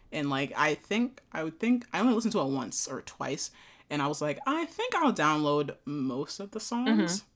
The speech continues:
Speaker 1: But I think it was just, like, I had to just take, like, separate it from him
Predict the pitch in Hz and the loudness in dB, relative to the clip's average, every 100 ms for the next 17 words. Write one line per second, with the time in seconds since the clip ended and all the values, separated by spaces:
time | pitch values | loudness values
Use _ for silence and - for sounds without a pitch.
0 | _ _ _ _ - 151 160 233 240 190 | _ _ _ _ -4 -2 2 4 4 4
1 | 175 180 175 143 139 165 175 - 160 147 | -2 -2 -2 0 0 0 -2 -2 -2 -2
2 | 135 139 135 - - _ _ _ _ _ | -4 -4 -4 -6 -8 _ _ _ _ _
3 | - _ - - 151 139 _ - _ _ | -20 _ -12 -4 -2 -2 _ -20 _ _
4 | _ _ _ _ _ 147 131 - - 143 | _ _ _ _ _ -6 -2 0 0 -2
5 | 156 160 160 - 143 135 135 143 139 160 | 0 2 0 0 0 0 0 0 0 0